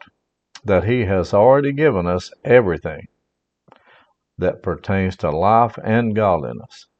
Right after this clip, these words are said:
That would mean he's given us every natural blessing and spiritual blessing, but it comes through the knowledge of him who called us by glory and virtue,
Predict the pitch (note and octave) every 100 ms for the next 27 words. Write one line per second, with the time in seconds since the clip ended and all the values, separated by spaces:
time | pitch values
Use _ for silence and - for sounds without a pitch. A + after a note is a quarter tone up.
0 | _ - - _ - G2 A#2+ B2+ A#2 B2
1 | C3 G2 F2 G2 G#2+ F2 F2 G#2 G#2 E2+
2 | D#2 D#2+ F#2+ A2+ C3+ A#2 A2+ A#2 B2+ D3+
3 | D#3 - _ _ _ - G2+ C#3 E3 -
4 | - E3 E3+ - E2+ D#2+ D2 D2+ G2+ C#3
5 | - _ _ _ - - - - - G#2+
6 | C#3+ C3+ B2 B2 B2 B2 C3 A2 B2+ B2+
7 | C3+ G#2 G#2+ A#2 B2+ C3 D3+ A#2+ A2 A#2
8 | G#2 G#2 - C#3 A2 G2+ A#2 - - _
9 | _ _ _ _ _ _ _ - _ _
10 | _ _ _ - G#2 G2+ F#2+ F#2 G2+ A2+
11 | B2+ C3+ C#3 C#3+ D3 C#3+ - F2+ F2+